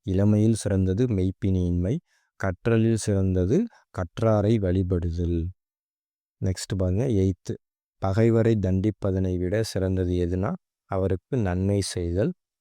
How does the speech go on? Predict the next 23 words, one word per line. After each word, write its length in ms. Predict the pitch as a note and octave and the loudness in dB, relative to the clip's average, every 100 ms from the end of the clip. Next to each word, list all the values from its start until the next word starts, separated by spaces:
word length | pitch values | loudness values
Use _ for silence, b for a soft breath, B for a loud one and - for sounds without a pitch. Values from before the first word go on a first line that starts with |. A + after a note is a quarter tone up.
| _ | _
அழகுடையவராக 840 | F2+ F#2+ A2 A2 G#2+ G2+ G2 G2 G2+ | -2 0 2 2 2 2 2 0 0
இருப்பதை 460 | F#2+ F#2 - F#2+ F#2 | 0 0 0 0 2
விட 160 | F2+ F#2 F2+ | 0 0 0
எது 240 | F2 F#2+ | 0 0
சிறந்ததுன்னா 640 | F#2 F#2 F2+ F2 E2+ F2+ C3+ F3 b b - | -2 -2 -2 -2 -2 -4 -4 -8 b b -6
நாணம் 440 | F2+ F#2+ G#2 G#2 | -2 0 2 2
உடையவராக 560 | F#2+ F#2 F2+ F2+ F2 F2+ F2 | 2 2 2 2 0 0 0
இருப்பது. 500 | E2+ - - F2 D3+ - _ _ _ _ - | -2 -4 -4 -2 -4 -8 _ _ _ _ -2
குலப்பெருமையை 720 | A2 B2 - A2 G#2+ G#2 G2 F#2+ | 0 2 2 4 4 4 4 4
விட 160 | G2 A2 | 4 2
சிறந்தது 520 | - G2 G2 F#2+ F2+ | 0 0 2 2 2
எதுனா 340 | F2+ F2 F2+ C3+ D#3 | 0 0 -2 -2 -2
ஒழுக்கமுடைமை." 1040 | F#2 F#2+ G2+ - F#2+ F2+ E2+ E2+ F2 F2 E2 - _ _ _ _ _ _ _ _ _ - | 0 0 0 -2 0 0 0 0 -2 -2 -4 -8 _ _ _ _ _ _ _ _ _ -12
ஓகே, 260 | G2+ - A2 - | -12 -10 -12 -6
லெவன்த் 420 | F#2 F#2 F#2+ F#2 G2+ | -4 -2 -2 -6 -8
பாருங்க. 300 | E2+ G2 F#2+ - _ _ B B B - | -8 -8 -10 -14 _ _ B B B -4
"ஆர்கழி 440 | G2 A2+ G#2+ A2 | 0 2 4 4
உலகத்து 440 | G#2+ G2 G2 F2+ A2+ | 4 4 2 0 0
மக்கட்கெல்லாம்" 600 | G2 F2+ G2+ - G2 F#2+ | 0 0 -4 0 0 0
என 140 | F#2 | 0
தொடங்கும் 420 | F2 G2 G#2 G#2+ G2 | 0 0 2 0 0
பாடலை 380 | F#2 F#2 F#2 | 0 0 0
பாடியவர் 560 | F#2 F#2 F2+ F2+ A2 | 0 -2 0 0 0